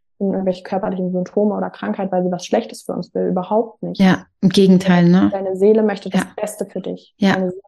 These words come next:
Speaker 1: möchte, dass du hier die schönsten und tollsten Erfahrungen hast in diesem Leben.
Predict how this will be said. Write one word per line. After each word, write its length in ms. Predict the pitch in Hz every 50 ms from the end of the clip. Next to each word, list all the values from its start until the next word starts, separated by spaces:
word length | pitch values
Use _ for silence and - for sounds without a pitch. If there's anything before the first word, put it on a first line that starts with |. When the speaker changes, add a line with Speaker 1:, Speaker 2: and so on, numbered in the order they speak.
| - - 202
Speaker 1:
möchte, 380 | 196 202 196 - - 214 208
dass 180 | 202 - - -
du 140 | - 190 185
hier 160 | 180 190 185
die 120 | 180 180
schönsten 640 | 175 - - - 220 220 233 233 233 - _ 240 226
und 200 | 220 190 185 180
tollsten 400 | - - 202 202 202 208 - 208
Erfahrungen 500 | 190 196 190 - 208 196 196 190 190 190
hast 160 | 185 180 -
in 80 | 196 185
diesem 240 | 180 180 180 185 190
Leben. 340 | 190 185 190 190 196 -